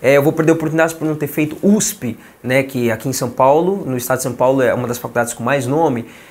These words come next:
É, o que que rola? Essa é uma dica pessoal, baseado na minha experiência, me baseando na minha experiência como aluno de uma universidade, como profissional da área e hoje como, nossa, mó legal falar isso, mas eu me sinto mal, mas como um nome legal dentro da biologia, né? Um nome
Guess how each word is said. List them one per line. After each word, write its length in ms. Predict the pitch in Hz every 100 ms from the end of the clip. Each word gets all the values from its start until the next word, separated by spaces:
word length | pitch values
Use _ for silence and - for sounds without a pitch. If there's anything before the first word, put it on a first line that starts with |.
| -
É, 500 | - 120 123 120 120 - - -
o 40 |
que 120 | 240
que 120 | 240
rola? 420 | 202 131 107 98 - - _
Essa 220 | 139 143
é 20 | 185
uma 80 |
dica 220 | 185 185 156
pessoal, 680 | 185 185 165 127 139 196 -
baseado 680 | 151 143 139 143 143 160 143
na 120 | 135
minha 100 | 135
experiência, 720 | 180 - 170 165 147 156 - -
me 160 | 165
baseando 400 | 220 269 185 180
na 80 | 175
minha 80 | 165
experiência 640 | 160 156 143 147 - - - -
como 280 | - 143 139
aluno 280 | 131 160 165
de 60 |
uma 80 | 151
universidade, 800 | 143 135 135 123 131 160 180 202 - -
como 160 | 143 139
profissional 400 | 139 143 135 139
da 100 | 131
área 380 | 127 147 185 185 -
e 140 | - 139
hoje 260 | 147 151
como, 580 | 151 - 147 156 156 156 -
nossa, 220 | 139 143
mó 80 | 139
legal 180 | 185 165
falar 160 | 143
isso, 120 | 139 147
mas 100 | 147
eu 80 |
me 60 | 151
sinto 200 | 165 165
mal, 280 | 180 131 - -
mas 100 | 139
como 240 | - 202
um 60 | 214
nome 400 | 185 226 233 254
legal 420 | 254 - 190 196
dentro 240 | 180 180
da 80 | 175
biologia, 500 | 160 175 170 147 135
né? 120 | 139
Um 100 | 151
nome 360 | 151 143 160